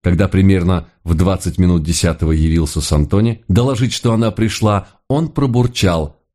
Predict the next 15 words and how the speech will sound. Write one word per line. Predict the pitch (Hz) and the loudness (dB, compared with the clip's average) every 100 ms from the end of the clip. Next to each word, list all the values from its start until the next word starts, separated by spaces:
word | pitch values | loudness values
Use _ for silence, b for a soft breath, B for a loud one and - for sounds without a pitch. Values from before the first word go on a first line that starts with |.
| - | -6
«Оставь | 92 - 98 80 | -4 0 -2 0
ее | 87 85 | 0 2
в | 78 - | 0 -2
клетке». | 76 60 - - - _ _ _ _ _ _ | -4 -4 -8 -12 -14 _ _ _ _ _ _
Так | 123 127 117 | -4 -2 0
он | 107 | 0
называл | 107 87 92 98 92 B | 2 2 2 2 -2 B
застекленную | - 87 95 113 101 117 113 101 98 | -2 -2 0 -2 -2 0 2 2 0
приемную | 92 90 87 92 90 90 85 | 0 0 2 2 2 2 0
с | |
креслами | - 78 78 - 87 92 | -2 -2 -2 0 2 2
из | 95 92 | 2 -4
зеленого | 76 82 85 82 78 | 0 2 2 2 0
бархата, | 76 78 69 65 71 69 65 B B | -2 -2 -2 -4 -8 -4 -4 B B
где | 78 85 | 0 2